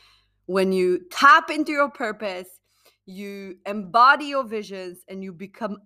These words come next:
unapologetic about your desires, that's the effing C E O vibe. <laughs> Okay, let's dig in. So what does it actually mean to connect with your purpose? And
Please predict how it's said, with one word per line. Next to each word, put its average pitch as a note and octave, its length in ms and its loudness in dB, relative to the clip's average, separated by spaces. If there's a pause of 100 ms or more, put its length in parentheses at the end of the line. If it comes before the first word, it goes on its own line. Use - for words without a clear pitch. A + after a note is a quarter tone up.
unapologetic A#3+ 1120 -2
about F3+ 440 -8
your F3+ 140 -12
desires, A3+ 920 -2 (1040)
that's G3+ 320 -6 (160)
the F#3+ 160 -14 (100)
effing F3 540 -14 (200)
C E3 300 -10
E D#3 60 -12
O D3 240 -14 (200)
vibe. D3+ 380 -14 (400)
<laughs> C4+ 260 -10 (380)
Okay, A#3 280 -4
let's G#3+ 300 -4
dig A#3+ 200 -2
in. E3 300 -6
So G#3+ 260 -2
what A3+ 220 -8
does G4+ 100 -12
it G#4 80 -12
actually C#4 380 -10
mean A3 280 -10
to - 80 -20
connect E3 360 -16
with E3 120 -20
your D#3+ 80 -18
purpose? D3 440 -20 (480)
And G#3+ 200 -10